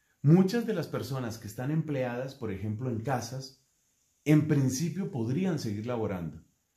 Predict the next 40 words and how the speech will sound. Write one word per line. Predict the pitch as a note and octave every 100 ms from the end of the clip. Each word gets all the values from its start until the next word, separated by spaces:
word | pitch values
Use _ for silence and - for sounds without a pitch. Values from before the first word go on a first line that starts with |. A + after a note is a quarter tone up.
| _ _
Hay | A2+ C3+
precauciones | D3+ E3+ D3+ A2+ A#2 B2+ C#3
que | C3
hay | C3
que |
tomar. | C#3 D3 D#3 G2 - _ _ _ _ _ _ _ _ _ _ _
Yo | C#3 C#3+
he |
sabido, | D3+ G3 G3+ A3
por | E3+
ejemplo, | C#3 C#3 D3+
de | E3+
algunas | C3+ D3+ D#3+ -
casas | E3+ D3 E3+ D3
donde | C#3+ B2 A#2
les | G#2+
están | A2 G#2+ C3+ C#3
pidiendo, | F3+ E3+ D#3 D3+ C#3
esto | - C#3+
puede | C#3+ C#3+
sonar | C3+ A#2 B2+
un | C#3
poco | D3 C#3 C#3 C3+
fuerte, | A2 - C#3+ C#3 C3+ C#3
no | A#2+ A#2+
sé, | C#3+ C#3+
no | B2 A#2+
quiero, | C#3 C#3 C3+ - - _ _ -
eh, | G#2+ G#2 F#2+ -
herir | A#2 C#3 F3 D#3+
ni, | C#3 G#2
ni, | G2 G2+ F#2+
ni, | G2 F#2+
ni, | G#2 G2
ni | G2 F#2+
lastimar | G2 G#2+ - A2+ B2
la | D3+
sensibilidad | C#3 B2 G#2+ G2 A2
de |
nadie, | C#3+ C3+ D3 -